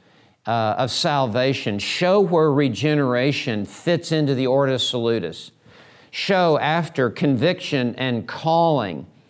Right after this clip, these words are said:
and drawing, there is regeneration, which then produces saving faith, and there's regeneration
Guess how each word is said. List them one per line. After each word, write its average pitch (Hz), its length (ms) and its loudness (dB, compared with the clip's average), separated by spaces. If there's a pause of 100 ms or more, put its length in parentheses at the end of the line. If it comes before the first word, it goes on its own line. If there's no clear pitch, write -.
(300)
and 135 240 0
drawing, 127 760 0 (320)
there 143 220 2
is 120 180 0
regeneration, 143 1160 0 (480)
which 147 260 0
then 151 340 0
produces 147 840 0
saving 160 640 0
faith, 147 640 0
and 131 140 0
there's 135 240 0
regeneration 131 1120 -2